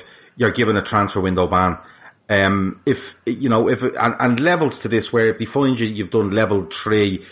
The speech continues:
you get a transfer window ban, a fine, and then it could be points deductions. Does there need to be a, a system in place where we're not all guessing for months what will happen to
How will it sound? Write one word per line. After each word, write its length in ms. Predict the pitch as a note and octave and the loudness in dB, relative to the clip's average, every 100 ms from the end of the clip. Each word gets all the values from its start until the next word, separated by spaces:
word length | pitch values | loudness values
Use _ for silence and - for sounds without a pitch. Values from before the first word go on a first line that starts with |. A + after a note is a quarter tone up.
| - - | -14 -6
you 100 | G2+ | 0
get 160 | G2+ | 0
a 40 | - | 2
transfer 300 | B2 A2+ A2 | 0 2 0
window 220 | G2+ F#2+ | 0 2
ban, 300 | G2 G2+ G2 | 2 2 -2
a 60 | G2+ - | -6 -4
fine, 380 | G#2 G#2 G2+ F#2+ - - - | 0 2 2 0 -6 -18 -4
and 140 | G2+ | 0
then 120 | G2+ G2+ | 2 0
it 100 | - | 0
could 180 | G2+ | -4
be 200 | G2 F#2 F#2 - | -4 -6 -10 -4
points 320 | A2+ G#2 G2 | 0 0 0
deductions. 440 | F2 G2 F#2+ F#2+ - - - | -2 -4 -2 -6 -8 -16 -8
Does 120 | A2+ | -4
there 100 | A#2+ | 0
need 160 | B2 E3 | 0 0
to 60 | D#3+ | -2
be 240 | E3 - | -4 -2
a, 320 | C#3 - - | -2 -2 -2
a 40 | C3 - | -4 -2
system 300 | C3+ - B2 | -4 0 -2
in 100 | A2+ | -2
place 280 | - A2+ A2+ | 0 -2 0
where 300 | A2+ G#2+ G2+ - - G#2+ | 0 0 0 -8 -10 -2
we're 140 | G#2 | 0
not 140 | A#2+ | 2
all 220 | A2+ A2 G#2 | 2 0 2
guessing 320 | A2+ - G#2+ | -2 -2 -4
for 120 | G#2 | -2
months 280 | F#2+ G#2 G2+ | 0 0 0
what 120 | G2+ | -2
will 80 | F2+ | 0
happen 300 | F2 G2+ G2+ - | -2 -2 -4 -2
to 220 | F#2 | -2